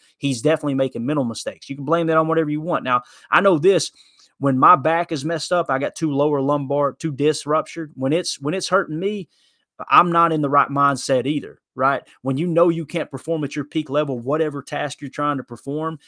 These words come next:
if you know that injury's, uh, you know, uh, uh, limiting you on what you can do physically,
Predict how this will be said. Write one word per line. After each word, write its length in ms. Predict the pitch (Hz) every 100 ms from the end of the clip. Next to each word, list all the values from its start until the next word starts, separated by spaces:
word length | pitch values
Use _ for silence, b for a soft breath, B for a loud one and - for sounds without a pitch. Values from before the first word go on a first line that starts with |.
| b
if 160 | 127
you 80 | 147
know 160 | 160 160
that 160 | 151
injury's, 500 | 151 156 139 143 - -
uh, 60 |
you 160 | 123 131
know, 280 | 131 123 120
uh, 280 | 117 113 - -
uh, 120 | 117
limiting 380 | 127 156 165 156
you 200 | 151 160
on 180 | 151 131
what 200 | 147 147
you 80 | 151
can 100 | 139
do 140 | 143
physically, 580 | 131 139 165 180 202 208